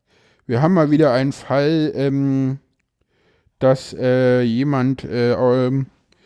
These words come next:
wie hieß es letztens so schön? Ähm, ich sollte eine Kapitelmarke setzen, habe ich getan. Ähm, wie heißt es so schön? Wahrscheinlich wieder auf der Tastatur ausgerutscht ist.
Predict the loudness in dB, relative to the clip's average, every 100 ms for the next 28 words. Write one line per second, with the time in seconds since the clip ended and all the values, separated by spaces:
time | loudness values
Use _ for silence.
0 | _ _ _ -2 -2 2 0 0 -2 0
1 | -2 -4 -6 -6 -2 0 0 0 -6 -6
2 | 0 2 2 0 -4 _ _ _ _ _
3 | _ _ _ _ -10 -8 -6 -6 -8 -12
4 | -12 -10 -8 -8 -8 -10 -10 -14 -20 _
5 | _ -16 -16 -18 -16 -14 -16 _ _ -20
6 | _ -6 2 4 4 4 0 -2 -6 _
7 | _ _ _ -6 -2 2 2 0 -4 -6
8 | -6 -2 -2 -2 -4 -12 -20 -18 -16 -6
9 | -2 0 0 0 0 2 2 2 -2 -4
10 | -4 -6 -8 -10 -10 -2 0 0 -2 -6
11 | -8 -8 -10 -14 -12 -12